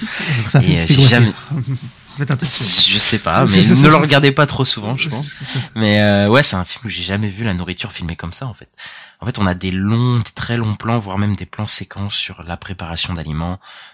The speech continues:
Speaker 2: Donc, euh, on a presque l'impression de sentir l'odeur, de goûter les plats pendant qu'ils sont en train de le faire, quoi. Il y a vraiment une attention, euh, de filmer les gestes. Euh, c'est extrêmement sensoriel. Euh, la photographie,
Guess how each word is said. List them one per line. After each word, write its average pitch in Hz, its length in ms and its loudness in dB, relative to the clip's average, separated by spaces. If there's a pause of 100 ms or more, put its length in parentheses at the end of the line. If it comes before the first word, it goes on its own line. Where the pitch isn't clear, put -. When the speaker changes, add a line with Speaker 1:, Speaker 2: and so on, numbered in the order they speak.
Speaker 2:
Donc, - 280 -14
euh, 76 120 -8 (720)
on 95 80 -8
a - 80 -12
presque - 260 -2
l'impression 110 420 0
de 117 40 0
sentir 104 460 2
l'odeur, 104 360 0
de 95 80 -8
goûter 104 300 -6
les 98 100 0
plats 117 280 0
pendant 95 220 -6
qu'ils - 160 -6
sont 98 120 -2
en 92 60 -2
train - 180 -8
de 98 60 -2
le 98 80 -2
faire, 127 240 -6
quoi. 90 100 -8
Il 82 40 -6
y - 20 -6
a 85 40 -8
vraiment 104 200 -2
une 104 160 0
attention, 107 760 -4 (420)
euh, 80 180 -10
de 87 120 -8
filmer 101 360 -2
les 101 160 0
gestes. 92 560 -4 (340)
Euh, 76 140 -14
c'est - 240 -2
extrêmement 104 580 -4
sensoriel. 82 680 -6 (400)
Euh, 82 120 -14
la 85 120 -8
photographie, 90 760 -8